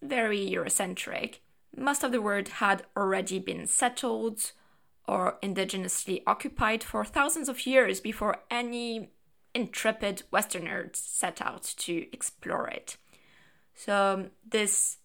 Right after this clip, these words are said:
of exploration can also create a biased view of history, with colonialism and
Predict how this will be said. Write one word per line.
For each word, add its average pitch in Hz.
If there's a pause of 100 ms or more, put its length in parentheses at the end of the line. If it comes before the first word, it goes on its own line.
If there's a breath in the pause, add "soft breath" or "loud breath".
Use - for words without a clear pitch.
(1400)
of 196
exploration 180 (320 soft breath)
can 208
also 220
create 208
a 202
biased 185
view 185
of 170
history, - (400 loud breath)
with 196
colonialism 190 (240)
and 185